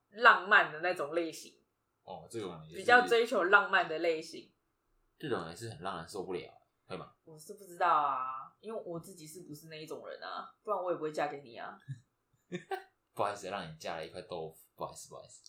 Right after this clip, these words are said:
Speaker 1: 哎，我觉得你是该道歉没错啊，<laughs> 我就不吝啬接受。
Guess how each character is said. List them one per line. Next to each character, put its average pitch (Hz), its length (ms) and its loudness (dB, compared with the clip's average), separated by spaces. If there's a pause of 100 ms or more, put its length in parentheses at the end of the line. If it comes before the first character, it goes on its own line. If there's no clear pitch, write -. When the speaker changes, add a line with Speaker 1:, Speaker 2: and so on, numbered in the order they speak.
(100)
Speaker 1:
哎， 247 340 -14
我 175 180 -10
觉 185 160 -12
得 262 120 -10
你 202 120 -8
是 180 140 -8
该 170 160 0
道 165 180 -2
歉 170 160 -10
没 143 120 -14
错 147 200 -12
啊， 143 320 -6 (680)
<laughs> - 800 -16
我 180 120 0
就 214 120 4
不 190 100 -6
吝 190 160 -4
啬 175 160 0
接 156 180 -8
受。 143 240 -12